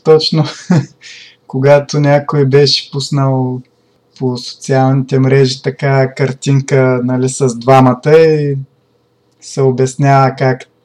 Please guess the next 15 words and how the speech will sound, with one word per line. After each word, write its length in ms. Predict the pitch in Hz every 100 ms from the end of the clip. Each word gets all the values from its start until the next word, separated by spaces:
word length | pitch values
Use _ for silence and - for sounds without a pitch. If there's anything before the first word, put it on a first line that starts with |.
| _
той 260 | - 135 131
колко 380 | 139 131 131 135
неща 420 | 127 - 131 127
е 40 |
направил, 720 | 127 123 - 139 151 165 170 - _
а 180 | - 147
Грета 480 | 127 135 135 135 131
Тунберг 500 | 139 131 127 131 135 - - _ _ _ _ _ _ -
просто 440 | 139 135 - 151
е 140 | 135 -
казала: 640 | 139 131 135 131 127 127 - _ _ _ _ -
"How 220 | 147 139
dare 380 | 127 135 135 127
you?" 300 | 127 131 127
или 320 | 123 127 131